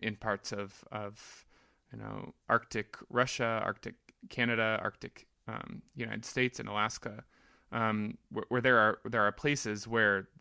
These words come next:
th-, we have demonstrated, uh, permafrost melting, and that is a sign that, that warming is, um, is, i-, i-, is accelerating in those places,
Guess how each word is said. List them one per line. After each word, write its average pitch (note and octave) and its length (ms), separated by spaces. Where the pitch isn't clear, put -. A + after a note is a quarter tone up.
th-, - 120
we A2+ 180
have G#2 420
demonstrated, G#2+ 800
uh, G#2 140
permafrost B2 520
melting, - 540
and A#2+ 140
that B2 160
is G#2+ 120
a G#2+ 40
sign G2+ 520
that, G2+ 280
that G#2+ 260
warming G#2+ 640
is, G#2 500
um, G#2 420
is, C3 340
i-, D3+ 100
i-, C#3 300
is C3+ 100
accelerating G#2+ 760
in A2+ 180
those G#2+ 180
places, A2 640